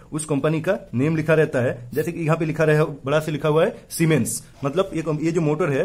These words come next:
ये motor Siemens company ने बनाया है। उसके बाद बताया गया है थ्री फेज squirrel cage induction motor। ये क्या है? motor का type,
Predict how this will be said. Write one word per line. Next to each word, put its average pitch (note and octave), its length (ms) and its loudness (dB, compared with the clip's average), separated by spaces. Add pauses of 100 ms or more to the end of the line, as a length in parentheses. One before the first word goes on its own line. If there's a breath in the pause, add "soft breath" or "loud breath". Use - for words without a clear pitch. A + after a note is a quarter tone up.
(160)
ये D3+ 100 -2
motor C#3+ 260 0
Siemens D#3+ 380 -4
company C#3+ 280 -2
ने D#3 220 -4
बनाया B2+ 280 0
है। G#2+ 200 -4 (200 loud breath)
उसके D#3 200 -4
बाद G3 120 4
बताया F#3+ 240 2
गया F3 120 6
है F3 160 2
थ्री D3+ 120 -2
फेज F3+ 200 0
squirrel D#3+ 300 0
cage F#3 140 2
induction D#3 340 0
motor। A2+ 340 -2 (240 loud breath)
ये D3+ 80 -2
क्या E3+ 160 2
है? F#3 140 0
motor D#3 220 0
का F3 180 -2
type, C#3+ 340 0